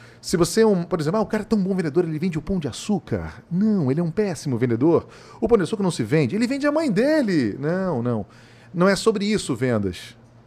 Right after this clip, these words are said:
né? É sobre caráter. É sobre valores. Então, se você, é, não tem palavra, se você promete, não cumpre,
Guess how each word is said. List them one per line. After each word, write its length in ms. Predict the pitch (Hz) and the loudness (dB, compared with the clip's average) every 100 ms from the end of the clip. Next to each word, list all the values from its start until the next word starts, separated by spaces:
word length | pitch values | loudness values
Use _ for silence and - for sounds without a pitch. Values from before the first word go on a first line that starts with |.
| - | -8
né? 220 | 117 120 - | -4 -4 -4
É 80 | 131 | -6
sobre 240 | 160 135 | -4 -6
caráter. 680 | - 117 123 117 - 110 82 - - - - - - - - - - | -6 -6 -6 -8 -8 -10 -10 -14 -20 -20 -20 -20 -20 -20 -20 -20 -18
É 40 | |
sobre 220 | - 127 120 | -8 -4 0
valores. 600 | 120 107 127 127 101 90 | 2 4 4 4 2 -4
Então, 240 | 117 151 | 0 0
se 160 | 151 175 | 0 -4
você, 440 | 156 156 - 110 90 - - - - - - - - | -4 -4 -4 -4 -6 -14 -20 -20 -20 -20 -20 -20 -10
é, 400 | 113 107 101 95 - | -6 -4 -2 -4 -4
não 200 | 127 123 | -2 0
tem 200 | 135 113 | 0 0
palavra, 800 | 143 139 120 117 104 113 113 113 | 0 0 0 0 0 0 0 -4
se 160 | - 117 | -12 -10
você 220 | 113 131 | -6 -6
promete, 520 | 127 131 117 113 - | -2 -4 -4 -6 -6
não 120 | 127 127 | -6 -8
cumpre, 680 | - 127 127 120 127 135 | -6 -4 -4 -4 -4 -4